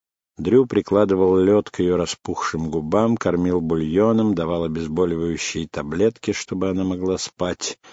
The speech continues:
Потом он сказал, что все звонят лишь для того, чтобы пообщаться с ним, а им необходимо побыть вдвоём, заняться семьёй, сделать, наконец, ребёнка. Она же хочет иметь семью, не так ли?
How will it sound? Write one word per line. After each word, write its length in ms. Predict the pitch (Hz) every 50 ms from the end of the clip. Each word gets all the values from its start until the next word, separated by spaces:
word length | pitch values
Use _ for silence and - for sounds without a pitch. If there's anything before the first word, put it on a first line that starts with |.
| - - - - _ _ _ _ _ _ -
Потом 320 | - 110 - 110 110 110
он 100 | 110 104
сказал, 440 | - - - 104 98 101 107 107 101
что 240 | - - - 98 85
все 280 | - - - 107 104
звонят 520 | 101 98 98 98 98 101 104 107 101 - 95
лишь 200 | 95 95 90 85
для 200 | 85 92 95 85
того, 320 | - 95 92 95 107 107
чтобы 300 | - - - 92 92 90
пообщаться 720 | - - 95 92 85 - - - 104 95 - - - 101
с 120 | - - -
ним, 400 | 110 110 110 101 90 82 78 - - - - - - - - - - - _
а 140 | - 113
им 200 | 139 156 147 127
необходимо 580 | 117 107 101 - - - 101 98 107 101 98 87
побыть 340 | - 95 92 90 98 92 87
вдвоём, 720 | 82 80 78 82 90 95 98 104 120 135 143 135 127 98
заняться 480 | 90 95 95 98 101 92 - - 92
семьёй, 640 | - - - 92 85 82 78 78 95 120 127 127 117
сделать, 460 | 90 82 76 107 143 151 135 92 -
наконец, 500 | 87 82 - 90 90 90 90 85 - -
ребёнка. 760 | - 92 85 80 76 90 107 127 131 131 127 - - 120 104 - _ - - - - - _ _ -
Она 140 | 131 147 156
же 100 | 139 151
хочет 480 | - - - 240 233 - - 87 - 98
иметь 260 | 92 92 92 85 -
семью, 520 | - - 107 101 98 95 95 98 95 92
не 160 | 92 92 90
так 360 | - - 151 165 175 - - -
ли? 220 | 95 87 85 82